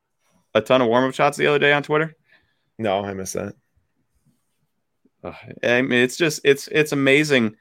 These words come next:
Speaker 1: It's amazing what teams like the seventy-sixers and the Celtics have done to me. N-, not done to me. That was a misplaced modifier. But what they've
Speaker 2: <laughs>
Speaker 1: done. It's amazing to me what they have done. There, that's the correct English.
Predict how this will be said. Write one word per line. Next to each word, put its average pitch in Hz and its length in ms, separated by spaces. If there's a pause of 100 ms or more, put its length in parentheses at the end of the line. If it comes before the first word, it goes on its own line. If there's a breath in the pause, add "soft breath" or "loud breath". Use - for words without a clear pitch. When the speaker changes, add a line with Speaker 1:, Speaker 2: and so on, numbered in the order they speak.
(440 soft breath)
Speaker 1:
It's 143 160
amazing 240 480
what 180 380
teams 156 380
like 139 260
the 131 220
seventy-sixers 135 800
and 123 260
the 110 60
Celtics 113 460
have 104 120
done 104 200
to 104 80
me. 101 300 (760 soft breath)
N-, 113 160
not 113 240
done 113 160
to 104 60
me. 104 100
That 101 80
was 104 140
a - 20
misplaced 104 400
modifier. 98 500
But 123 240
what 139 200
they've 120 200
Speaker 2:
<laughs> - 0
Speaker 1:
done. 107 360 (160)
It's 151 160
amazing 196 300
to 175 60
me 135 280 (200)
what 143 280
they 151 200
have 127 200
done. 98 360
There, 123 380 (160)
that's 131 300
the 117 100
correct 98 300
English. 95 360